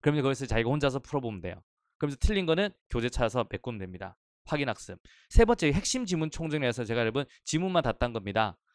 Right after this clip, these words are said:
원래 그런 건 특강을 해야 되는데 요번에도 이제 아마 좀 있으면 막 서울에서 잡아서 촬영을 할 건데 그 내용이 이제는 다 들어가 있습니다. 이게 뒤에 핵지총이라서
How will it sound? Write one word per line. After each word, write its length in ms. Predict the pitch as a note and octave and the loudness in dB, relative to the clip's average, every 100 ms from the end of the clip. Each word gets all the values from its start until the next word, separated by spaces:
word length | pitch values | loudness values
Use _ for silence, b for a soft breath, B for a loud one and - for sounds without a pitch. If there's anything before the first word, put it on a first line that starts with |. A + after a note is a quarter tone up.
| b b | b b
원래 200 | E3 F#3+ | 2 2
그런 200 | D#3+ E3 | 0 -2
건 100 | E3+ | 0
특강을 380 | - A3 G#3 G3 - | 2 4 2 0 2
해야 120 | G#3 | 2
되는데 400 | F3+ C3 A#2+ B2 | 2 0 0 0
요번에도 300 | A2 C3+ C#3 | 0 -2 -4
이제 140 | B2 A#2+ | -4 -2
아마 160 | B2 | -2
좀 180 | B2 D#3 | -4 -8
있으면 300 | C#3 D#3 C#3+ _ b b | -8 -4 -6 _ b b
막 160 | C3 - | -6 -6
서울에서 380 | - F#3 E3+ C#3+ | -2 0 0 0
잡아서 260 | C#3+ C#3 C3 | 0 0 -2
촬영을 320 | D#3+ D3+ D3+ | -6 -4 -4
할 80 | F#3 | -4
건데 500 | F3 A2 G2 F#2+ E2+ _ b b b | -2 -2 -2 -4 -8 _ b b b
그 80 | D#3+ | 2
내용이 420 | F#3 F#3 F3+ D3 | 4 4 2 0
이제는 380 | G#2 A#2+ C3+ C3 | 0 -2 -2 -4
다 300 | G2+ G#2 G#2 | -2 -2 -2
들어가 220 | A2 F#2+ | -6 -4
있습니다. 280 | G2 G#2 F#2 | -4 -6 -8
이게 140 | F#2+ | -8
뒤에 220 | - A2+ B2+ | -4 -2 0
핵지총이라서 760 | C#3+ C#3+ C3+ G2+ F#2+ G2+ | -2 -6 -4 -2 -2 -4